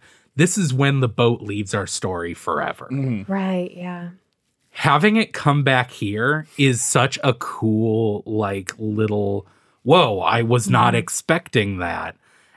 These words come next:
Speaker 1: And it's such an effective way to have that jump scare of looking up and there's Ghost Georgie.
Speaker 3: It's crazy, though, because this, this is part of its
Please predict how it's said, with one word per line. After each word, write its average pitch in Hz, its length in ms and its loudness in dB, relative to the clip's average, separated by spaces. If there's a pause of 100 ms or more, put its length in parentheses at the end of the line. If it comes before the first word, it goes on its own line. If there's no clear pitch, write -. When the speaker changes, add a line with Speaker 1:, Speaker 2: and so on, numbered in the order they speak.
(140)
Speaker 1:
And 131 320 2
it's 131 220 0
such - 300 2
an 135 80 2
effective 117 480 -2
way 113 240 2
to - 160 -4
have 104 300 -2
that 98 280 -4 (140)
jump 101 300 -4
scare 98 460 -6
of 95 140 -8
looking 98 380 -8
up 87 320 -10
and 90 320 -8
there's 85 480 -6
Ghost - 560 -8
Georgie. - 560 -14 (100)
Speaker 3:
It's - 180 -2
crazy, 320 400 -2
though, 226 200 -2
because 208 540 -6
this, 202 600 -4 (360)
this 220 260 0
is 233 120 -2
part 220 380 -4
of 190 260 -2 (360)
its - 420 0